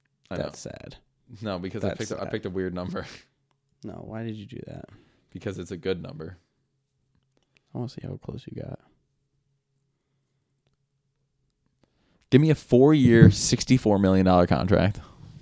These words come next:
Speaker 1: for Josh Allen. Sixteen mil a
Speaker 2: That's
Speaker 1: year.
Speaker 2: sixteen mil?
Speaker 1: Yeah.
Speaker 2: I think he's worth more than that. I think he's worth way more than that. He's,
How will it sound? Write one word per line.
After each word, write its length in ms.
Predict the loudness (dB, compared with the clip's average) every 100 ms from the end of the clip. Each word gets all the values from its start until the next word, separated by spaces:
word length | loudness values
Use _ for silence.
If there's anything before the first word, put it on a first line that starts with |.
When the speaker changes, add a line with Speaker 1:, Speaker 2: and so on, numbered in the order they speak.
| -6
Speaker 1:
for 100 | -2
Josh 240 | -2 -2
Allen. 320 | -2 -2 -2 -4 _ _ _ _ _ _ _ _ _ _ _ _ -20 _ -10
Sixteen 460 | 2 4 4 2
mil 120 | 2 2
a 40 |
Speaker 2:
That's 100 | 2
Speaker 1:
year. 160 | 0 0
Speaker 2:
sixteen 340 | -4 -6 -6
mil? 260 | -6 -8 -12 _ -6
Speaker 1:
Yeah. 160 | -4 -6 _ _ _ _ _ _ -10
Speaker 2:
I 60 | -4
think 120 | -2
he's 80 | -2
worth 220 | -2 -2
more 140 | -2
than 100 | -2
that. 260 | -2 -4 -8 _ _ _ _ _ -20 -2
I 100 | 0
think 200 | 0 0
he's 160 | -2 -2
worth 280 | -2 -2
way 380 | -4 -2 4 4
more 240 | 4 -2 -8
than 80 |
that. 280 | -12 -14 -18 _ _ _ _ _
He's, 300 | -4 -4